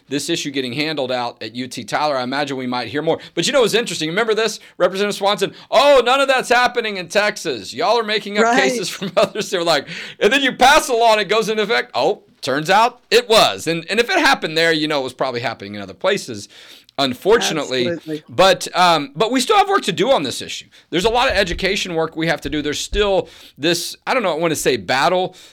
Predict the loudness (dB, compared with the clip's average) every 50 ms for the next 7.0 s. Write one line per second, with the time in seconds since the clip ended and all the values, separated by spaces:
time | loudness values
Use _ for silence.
0 | _ -4 2 6 6 6 6 4 0 0 2 2 2 2 0 -4 -8 -10 -6 -6
1 | -6 -4 0 0 0 0 0 -2 -2 0 0 0 0 0 -2 -2 -4 -4 -4 -2
2 | -2 -2 -4 -4 -6 -6 -8 -6 -6 -6 -6 -4 -6 -6 -4 -4 -4 -4 -4 -6
3 | -8 -10 -12 -12 -10 -10 -10 -12 -12 -10 -4 -2 0 0 0 -2 -2 -4 -4 -4
4 | -6 -6 -6 -6 -8 -8 -6 -8 -8 -8 -8 -10 -10 -12 -14 -18 -20 -20 -14 _
5 | -4 -2 -2 -2 -2 -4 -2 0 2 2 2 0 -2 -2 0 0 0 -2 -4 -6
6 | -6 -4 -6 -6 -8 -10 -10 -8 -6 -6 -4 -6 -6 -8 -10 -12 -12 -16 -20